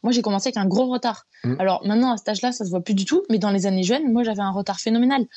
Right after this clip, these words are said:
Speaker 1: Comparé à ceux qui en font depuis qu'ils sont, euh, tu vois, euh, euh, poussins, euh, pupilles, euh, depuis qu'ils ont six ou sept ans, euh, ils ont des aptitudes que t'as pas, euh, quand toi, tu commences, euh, en, en étant déjà, on va dire, ado. Parce qu'ils ont, ils apprennent des choses techniquement parlant,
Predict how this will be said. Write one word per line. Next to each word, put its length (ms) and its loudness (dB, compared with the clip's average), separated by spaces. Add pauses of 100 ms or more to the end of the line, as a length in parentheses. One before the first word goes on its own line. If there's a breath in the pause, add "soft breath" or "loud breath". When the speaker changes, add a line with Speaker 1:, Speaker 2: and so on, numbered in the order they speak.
(220 loud breath)
Speaker 1:
Comparé 360 0
à 80 2
ceux 160 -4
qui 120 -2
en 100 0
font 200 -2
depuis 320 -2
qu'ils 180 -4
sont, 300 0
euh, 100 0
tu 200 -6
vois, 300 2
euh, 260 2 (340 loud breath)
euh, 100 0
poussins, 680 2
euh, 40 0
pupilles, 520 2
euh, 40 2
depuis 220 -4
qu'ils 160 0
ont 60 -2
six 240 -2
ou 40 -10
sept 220 -2
ans, 140 -2 (320 loud breath)
euh, 40 -2 (100)
ils 220 2
ont 60 2
des 260 2
aptitudes 380 -4
que 80 0
t'as 180 -2
pas, 460 0
euh, 40 -4
quand 160 -4
toi, 160 -4
tu 180 -6
commences, 480 -2
euh, 180 -2
en, 300 0
en 180 0
étant 220 0
déjà, 420 2
on 40 -6
va 100 0
dire, 220 -4
ado. 220 0 (380 loud breath)
Parce 120 -2
qu'ils 180 2
ont, 220 2
ils 140 0
apprennent 260 2
des 100 4
choses 280 -2
techniquement 500 2
parlant, 500 2